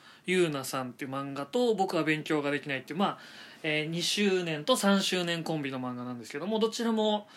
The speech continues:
えっと、ゆらりそうのゆうなさんの方は確かアニメ化がもうされていて、今やってるんですけど、僕は勉強ができないも、確かアニメ化が決まってたと思います。そんな、えー、二大巨頭ですね。今のジャンプの恋愛二大巨頭なんですけども、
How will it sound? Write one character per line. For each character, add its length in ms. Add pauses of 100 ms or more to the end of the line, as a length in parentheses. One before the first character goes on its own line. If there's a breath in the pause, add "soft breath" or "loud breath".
(300 loud breath)
え 40
っ 20
と、 400
ゆ 100
ら 100
り 120
そ 140
う 40
の 60
ゆ 80
う 40
な 80
さ 120
ん 40
の 60
方 60
は 80
確 160
か 100
ア 40
ニ 100
メ 100
化 540
が 100
も 320
う 40 (300 loud breath)
さ 180
れ 120
て 200
い 100
て、 120
今 200
や 120
っ 40 (380)
て 60
る 140
ん 60
で 80
す 80
け 80
ど、 320
僕 180
は 60
勉 180
強 180
が 80
で 120
き 100
な 140
い 320 (100)
も、 320 (380)
確 240
か 160
ア 60
ニ 120
メ 140
化 120
が 80
決 120
ま 80
っ 60
て 100
た 80
と 240 (420 loud breath)
思 220
い 40
ま 120
す。 180
そ 160
ん 80
な、 180
え 160
ー、 20
二 120
大 180
巨 140
頭 220
で 60
す 80
ね。 100
今 180
の 160
ジ 80
ャ 80
ン 60
プ 140
の 160
恋 160
愛 140
二 140
大 160
巨 120
頭 140
な 120
ん 40
で 60
す 80
け 80
ど 80
も、 280